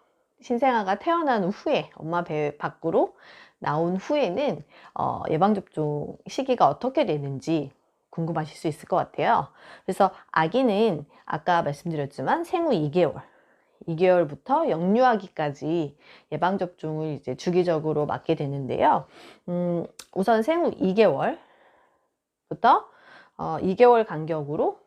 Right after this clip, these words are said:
삼 회를 맞아야 된다고 해요. 신생아 때는. 그래서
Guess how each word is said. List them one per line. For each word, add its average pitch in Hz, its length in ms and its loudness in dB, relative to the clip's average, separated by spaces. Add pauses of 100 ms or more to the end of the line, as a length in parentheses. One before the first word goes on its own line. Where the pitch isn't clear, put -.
삼 370 340 -6
회를 170 500 -8
맞아야 147 400 -4
된다고 151 480 -6
해요. 160 280 -2
신생아 180 400 -4
때는. 190 440 -4 (420)
그래서 254 380 2